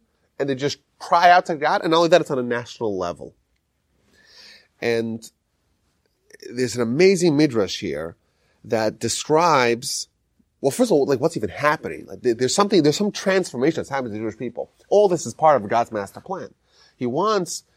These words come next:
the Egyptians to surround the Jewish people and to force the Jews to pray, because that's gonna unearth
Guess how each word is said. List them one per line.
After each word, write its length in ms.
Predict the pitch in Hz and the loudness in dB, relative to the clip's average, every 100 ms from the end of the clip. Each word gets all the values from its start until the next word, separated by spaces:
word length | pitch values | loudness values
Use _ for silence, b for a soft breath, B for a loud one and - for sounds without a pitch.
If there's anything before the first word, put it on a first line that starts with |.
| _ _ | _ _
the 360 | - 120 120 - | -4 -2 0 -2
Egyptians 720 | 110 107 135 - 120 95 - - | -4 -2 -2 -2 -4 -4 -8 -10
to 140 | 131 | -8
surround 340 | - 131 131 | -4 -2 -2
the 40 | 120 | -2
Jewish 200 | 117 110 | -6 -8
people 320 | 120 147 151 b | -12 -10 -12 b
and 160 | 143 139 | -6 -4
to 80 | 127 | -6
force 720 | - - 240 254 - - - _ - | -8 0 4 4 2 -6 -12 _ -8
the 80 | 135 | -4
Jews 460 | 117 113 104 - _ _ | -2 0 -2 -6 _ _
to 80 | - | -18
pray, 220 | - 120 | -6 -4
because 260 | 123 143 143 | -4 -4 -2
that's 200 | 160 170 | -2 -2
gonna 240 | 175 156 - | -4 -4 -2
unearth 680 | 131 - 190 165 135 - | -6 -4 0 0 -2 -10